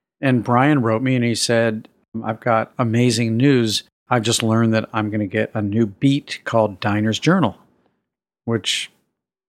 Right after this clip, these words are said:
I'd never heard of before. And he said, "So we're gonna have an opportunity to eat in more restaurants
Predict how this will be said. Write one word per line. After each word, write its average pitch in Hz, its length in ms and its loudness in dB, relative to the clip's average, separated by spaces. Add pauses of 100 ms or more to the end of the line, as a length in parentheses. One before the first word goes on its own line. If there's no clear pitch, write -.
I'd 123 180 2
never 107 240 4
heard 101 180 0
of 107 120 0
before. 110 480 0 (1120)
And 120 100 0
he 117 80 2
said, 113 340 0
"So - 160 0
we're 113 180 2
gonna 117 160 2
have 113 120 2
an 110 60 0
opportunity 110 480 -2
to - 100 -6
eat 123 200 -2
in 113 160 -4
more 113 260 2
restaurants 127 640 0